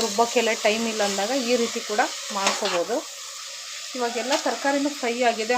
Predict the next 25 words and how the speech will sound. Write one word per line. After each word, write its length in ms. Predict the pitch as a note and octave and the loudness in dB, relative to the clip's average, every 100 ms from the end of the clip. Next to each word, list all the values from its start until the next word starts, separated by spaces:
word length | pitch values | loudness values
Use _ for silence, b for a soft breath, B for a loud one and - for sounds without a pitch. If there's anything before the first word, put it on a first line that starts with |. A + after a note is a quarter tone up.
| A3+ | 2
ಹಾಗೆ 220 | G3+ A3+ D4+ - - | 2 2 0 -4 -6
ಪುದೀನ 300 | G3 G#3+ A#3+ A#3 | -4 0 0 0
ಮತ್ತು 240 | G3+ A#3+ | 0 -2
ಕೊತ್ತಂಬರಿ 340 | G#3 G#3+ G#3+ G#3 G#3+ | 0 -2 -2 -2 0
ಕೂಡ 80 | A3 - | -2 2
ಫ್ರೈ 160 | G3 G3+ | 2 2
ಆಗಿದೆ. 280 | F#3 F3+ A#3 D4 - - A#3+ | 0 0 -2 -4 -6 -10 -6
ಇವಾಗ 220 | C4 D4 E4+ D4+ | 2 4 4 4
ಟೊಮೊಟೊನ 400 | G#3+ A3+ G#3+ G#3+ G3+ | 4 4 2 2 -2
ಹಾಕ್ತಾಯಿದ್ದೀನಿ. 580 | - - F3+ F3+ G3+ E4+ - - - - - - - A#4 A#4 - - | -2 0 0 0 -2 -2 -4 -8 -10 -10 -10 -4 0 0 -2 -4 0
ಟೊಮೊಟೊ 320 | C#4 D#4 D#4+ C#4+ | 2 4 4 4
ಹಾಕಿ 240 | B3+ F#4+ - - - - - A#3+ | 2 -4 0 0 -2 -8 -6 -2
ಚೆನ್ನಾಗಿ 320 | A#3 C4 B3 | 0 2 2
ಅದನ್ನು 260 | G#3 B3 C4 C4 | 0 0 0 2
ಕೂಡ 100 | A#3 B3 | 2 6
ಸಾಫ್ಟ್ 280 | A3+ A#3 A#3 A3+ | 8 8 8 4
ಆಗೋವರೆಗೂ 440 | G#3 G#3 G3+ A#3+ C#4+ - | 4 4 4 2 0 2
ಫ್ರೈ 120 | G#3+ A3+ | 2 2
ಮಾಡ್ಕೋಬೇಕು. 520 | G3+ - F#3+ F3 - D#4+ - - - - - C5+ - - - - - - - - - - - B3 | -2 0 0 2 2 2 -2 -6 -6 -6 -6 -6 -6 -6 -8 -8 -6 -6 -6 -6 -6 -6 0 2
ಒಂದು 140 | D#4 | 2
ಸ್ಪೂನಷ್ಟು 460 | - C#4+ C4 B3+ B3+ A#3 | 2 2 2 0 -2 0
ನಾನಿಲ್ಲಿ 340 | A3+ A3 C4 - | -2 -2 -4 -4
ಶುಂಠಿ 280 | - C4+ C#4+ B3 | -2 0 2 6
ಬೆಳ್ಳುಳ್ಳಿ 280 | A#3+ A#3+ A#3+ | 6 6 4
ಪೇಸ್ಟ್ನ 320 | A3 G#3+ - | 2 2 -2